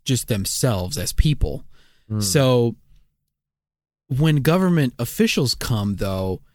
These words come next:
Speaker 1: there's no, it's not, it's not exactly the same, right? Like,
Speaker 2: Right.
Speaker 1: yeah, maybe they're coming to the meeting to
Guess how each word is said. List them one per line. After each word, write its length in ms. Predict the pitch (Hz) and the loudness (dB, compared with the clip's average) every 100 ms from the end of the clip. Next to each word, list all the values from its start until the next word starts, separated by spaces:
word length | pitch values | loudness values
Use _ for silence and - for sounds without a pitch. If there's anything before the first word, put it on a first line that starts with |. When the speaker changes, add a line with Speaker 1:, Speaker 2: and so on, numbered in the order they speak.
| _ _ _ _ _ _ - | _ _ _ _ _ _ -2
Speaker 1:
there's 180 | 147 135 | 0 2
no, 300 | 175 170 147 147 | 2 2 0 -4
it's 180 | 139 | -2
not, 240 | 175 170 - - | 0 0 -2 -6
it's 140 | 135 | -2
not 180 | 180 160 | 0 2
exactly 460 | 123 135 151 - 117 | 0 0 0 0 -2
the 100 | 107 | 0
same, 420 | - 175 107 98 | 0 2 0 -2
right? 340 | 101 113 135 | -2 -2 -2
Like, 300 | 120 110 - - _ 113 | -4 -6 -6 -18 _ -6
Speaker 2:
Right. 360 | 104 98 95 - | -4 -2 -4 -6
Speaker 1:
yeah, 240 | 147 185 151 | 0 2 4
maybe 320 | 170 190 185 | 4 2 2
they're 180 | 156 135 | 2 0
coming 540 | - 135 139 143 135 _ _ | 0 0 2 2 -2 _ _
to 200 | - 151 | -2 0
the 100 | 123 110 | 2 2
meeting 580 | 117 127 135 131 131 - | 2 2 2 0 -2 -4
to 500 | - 117 110 104 | -2 -2 0 -2